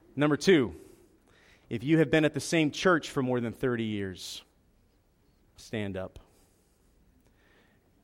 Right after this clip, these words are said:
N-, and remain standing if you can, if you, if you physically can.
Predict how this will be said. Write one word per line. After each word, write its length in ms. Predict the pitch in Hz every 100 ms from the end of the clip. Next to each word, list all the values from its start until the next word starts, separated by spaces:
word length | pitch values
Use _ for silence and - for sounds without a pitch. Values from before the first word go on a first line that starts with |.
| _ -
N-, 120 | 160 147
and 140 | 139
remain 240 | 143 170 160
standing 600 | - 160 139 120 107 -
if 160 | 139 139
you 80 |
can, 340 | 143 175 110 104
if 140 | 123
you, 100 | 143
if 100 | 156
you 120 | 127
physically 400 | 127 160 143 147
can. 320 | 135 120 98